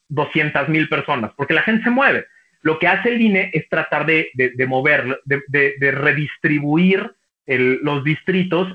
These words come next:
si de pronto considera que ya están muy dispares los distritos, ¿no? Pero es una chamba súper técnica, ¿eh?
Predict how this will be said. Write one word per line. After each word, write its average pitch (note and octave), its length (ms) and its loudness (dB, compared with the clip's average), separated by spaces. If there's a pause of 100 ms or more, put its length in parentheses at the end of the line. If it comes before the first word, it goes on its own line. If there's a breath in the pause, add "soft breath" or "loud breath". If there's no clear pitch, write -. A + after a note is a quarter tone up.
(120)
si D#3+ 80 0
de D3 100 2
pronto E3+ 400 -2
considera D#3+ 580 0
que B2+ 140 -2
ya C#3 100 0
están D3 280 -4
muy C#3 180 -2
dispares C3+ 800 -2
los G#2+ 220 -2
distritos, - 640 -6
¿no? F#3+ 180 -2 (320 loud breath)
Pero G3+ 140 2
es - 40 0
una C#4+ 200 0
chamba B3 340 0
súper A#3 380 -2
técnica, E3 520 0
¿eh? - 120 -6